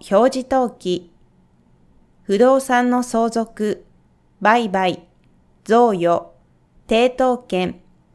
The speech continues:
地上権などの権利登記。司法書士会津山支部との共催予定です。問い合わせは、岡山県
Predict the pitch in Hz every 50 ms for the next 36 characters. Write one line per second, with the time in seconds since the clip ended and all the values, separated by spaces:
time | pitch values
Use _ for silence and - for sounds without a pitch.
0 | _ _ _ - - 208 196 196 269 285 294 - - 262 247 240 226 220 208 202
1 | 202 196 180 170 170 170 - - - - _ _ - 196 214 240 254 240 262 254
2 | - 262 247 233 220 - - 190 185 - - - _ _ _ _ _ _ _ _
3 | _ _ _ _ _ _ _ _ _ _ _ _ _ _ _ _ _ _ _ _
4 | _ _ _ _ _ _ _ - - 208 202 196 240 269 269 277 269 - 269 262
5 | - 285 269 - - 220 208 196 165 - - - - 208 220 240 262 269 277 269
6 | - 294 277 294 285 285 254 240 214 185 180 - 208 202 233 226 - 262 247 254
7 | 247 254 254 254 - 240 220 214 170 175 180 196 202 - - - _ _ _ _
8 | _ _ _ _ _ _ _ _ _ _ _ _ _ _ _ _ _ _ _ _
9 | _ _ _ _ _ _ _ _ - 226 247 254 247 247 240 247 240 247 - 240
10 | 240 220 226 226 226 - - - _ _ _ _ _ _ - 185 185 233 254 269
11 | 277 269 277 277 269 - - 214 202 202 180 - -